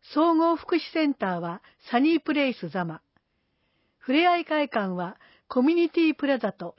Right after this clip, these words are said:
表記します。問い合わせは、特に記載がなければ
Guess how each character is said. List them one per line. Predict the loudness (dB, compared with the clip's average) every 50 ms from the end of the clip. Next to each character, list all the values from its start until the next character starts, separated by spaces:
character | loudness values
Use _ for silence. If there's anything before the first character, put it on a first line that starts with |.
| -6 -2
表 | 0 0 0 -2 -6
記 | -12
し | -12 -12
ま | -12 -12
す。 | -14 -16 _ _ _ _ _ _ _ _ _ _ _ _ _ _ _ _ _ _ _ _ _ _ _ _ _ _ _ _ _ _ _ _
問 | 0 2 2 4 4
い | 2
合 | 2
わ | 0 0
せ | 0 0 0
は、 | 0 0 -2 -6 _ _ _ -20 _ _ _ -4
特 | -2 -2 0 2 2
に | 2 2 0 -2
記 | -4 -4
載 | -2 0 0 0
が | 0 0
な | 0 0 -2
け | -4 -4
れ | -4 -4 -6
ば | -6 -8 -10